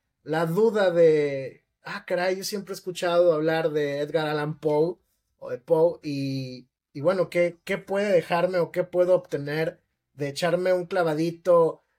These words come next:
en un cuento tan cortito como El corazón del Ator, que esta noche nos va a estar ocupando, o en uno bien largo que, que acabo de, de narrar la, hace dos noches, y hora y media, una hora cuarenta minutos, Los crímenes de la calle Morgue?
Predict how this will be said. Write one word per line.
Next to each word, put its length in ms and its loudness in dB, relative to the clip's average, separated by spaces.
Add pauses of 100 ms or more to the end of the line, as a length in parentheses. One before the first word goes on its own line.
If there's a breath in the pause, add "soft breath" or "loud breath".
(120)
en 160 -6
un 140 -2
cuento 440 -2
tan 200 -4
cortito 560 -2
como 260 -4
El 80 -8
corazón 420 -4
del 140 0
Ator, 500 2 (120)
que 100 -10
esta 160 -8
noche 220 -6
nos 160 -4
va 40 -2
a 40 0
estar 180 0
ocupando, 720 -2 (200 soft breath)
o 100 2
en 80 4
uno 140 0
bien 300 -2
largo 600 0 (340)
que, 300 -2
que 200 0
acabo 440 0
de, 260 0
de 140 -2
narrar 680 0
la, 220 -2
hace 320 -4
dos 160 2
noches, 560 0
y 400 -6
hora 240 2
y 80 -2
media, 580 0
una 160 -2
hora 140 0
cuarenta 440 -2
minutos, 460 0
Los 140 -4
crímenes 320 -4
de 60 -2
la 120 0
calle 240 -4
Morgue? 380 -2